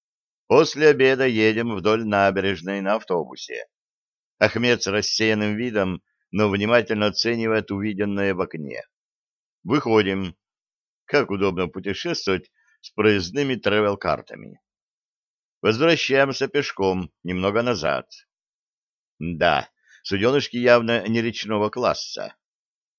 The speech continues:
С газетой объявлений, сложено разделом продажи яхт вверх, подходим к домику охраны. Так, нас заметили. Выходит рослый парень с дубинкой на поясе.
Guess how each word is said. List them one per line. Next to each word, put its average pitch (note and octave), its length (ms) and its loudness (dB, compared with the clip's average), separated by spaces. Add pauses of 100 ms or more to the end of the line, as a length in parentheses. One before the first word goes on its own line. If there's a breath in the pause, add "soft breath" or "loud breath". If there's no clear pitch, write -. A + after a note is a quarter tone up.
(240)
С F2+ 80 -10
газетой C#3 400 4
объявлений, A#2+ 760 2
сложено A2 480 2
разделом G#2 560 0
продажи G2 400 0
яхт G2+ 400 0
вверх, G2 640 -2 (480)
подходим D3+ 560 -2
к G2 80 -8
домику G2+ 640 -2
охраны. D2+ 640 -4 (840)
Так, D#2+ 460 0 (640)
нас A2 260 4
заметили. E2 840 -2 (680)
Выходит D#3+ 420 0
рослый C3 340 0
парень F#2+ 480 6
с C#2 100 -8
дубинкой G2+ 500 -2
на A#2+ 100 -2
поясе. D2 720 -6